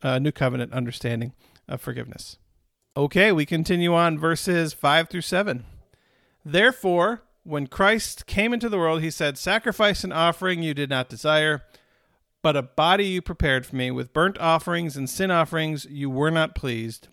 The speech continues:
Then I said, "Here I am. It is written about me in the scroll, 'I have come to do your will, my God.'" So this is a quote from Psalm chapter forty,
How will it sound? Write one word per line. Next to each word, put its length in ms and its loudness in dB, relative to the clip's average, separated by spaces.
Then 180 -4
I 80 0
said, 420 -2
"Here 220 0
I 100 6
am. 380 0
It 140 -4
is 140 -2
written 180 -6
about 200 -2
me 80 -6
in 100 -4
the 60 -6
scroll, 440 -2
'I 120 -2
have 160 -4
come 300 -4
to 100 -8
do 120 -4
your 220 0
will, 440 0
my 240 -2
God.'" 420 -6
So 80 -4
this 120 0
is 60 -4
a 60 -4
quote 240 0
from 160 -4
Psalm 460 0
chapter 260 -4
forty, 380 0